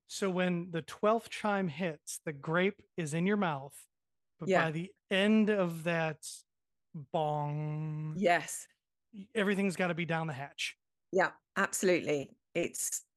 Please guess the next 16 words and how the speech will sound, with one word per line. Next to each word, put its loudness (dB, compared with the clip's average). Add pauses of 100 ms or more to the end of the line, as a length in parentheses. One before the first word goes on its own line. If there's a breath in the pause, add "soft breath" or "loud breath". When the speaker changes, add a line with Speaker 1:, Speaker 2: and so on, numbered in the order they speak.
Speaker 2:
yeah. 2 (520)
Otherwise, 6
Speaker 1:
Or 6
Speaker 2:
uh, 2 (340)
you 0
just -2
have 0
a 2
dodgy -2
year. -2 (120)
The, 2
the -2
luck -4
isn't -6
with -8
you. -6